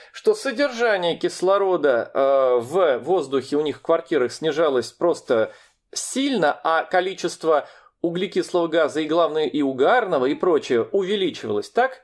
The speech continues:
Так, безусловно. Это просто истина, это факт. А плюс к тому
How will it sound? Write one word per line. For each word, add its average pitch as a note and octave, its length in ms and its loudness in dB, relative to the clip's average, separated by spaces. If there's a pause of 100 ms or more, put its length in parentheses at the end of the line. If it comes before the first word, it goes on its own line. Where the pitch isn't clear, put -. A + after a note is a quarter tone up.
Так, A2 240 -4
безусловно. B2 720 -4
Это - 200 -4
просто - 320 -2
истина, D3 440 -4
это A2 180 -2
факт. - 380 -4 (680)
А - 100 0
плюс C#4 360 0
к - 80 -12
тому F#3+ 520 2